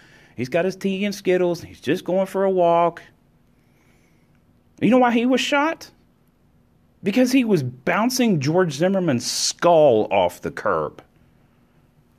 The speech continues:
And you probably don't know that because very few outlets reported that. But here's a tip. Bang my skull off of a curb repeatedly,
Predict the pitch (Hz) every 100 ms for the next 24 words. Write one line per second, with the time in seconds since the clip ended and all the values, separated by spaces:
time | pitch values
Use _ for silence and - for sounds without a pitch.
0 | _ - 220 214 330 269 151 143 156 165
1 | - 92 85 78 65 107 131 110 160 185
2 | 180 175 147 143 135 131 117 156 143 80
3 | 69 - - - _ _ _ _ _ _
4 | _ _ _ _ _ _ _ _ _ _
5 | _ _ _ - 180 202 240 240 208 330
6 | - - _ _ _ _ _ _ _ -
7 | 101 - 160 185 233 220 208 226 226 -
8 | 196 220 233 - 202 208 180 127 - 165
9 | 196 254 147 123 190 214 254 277 339 320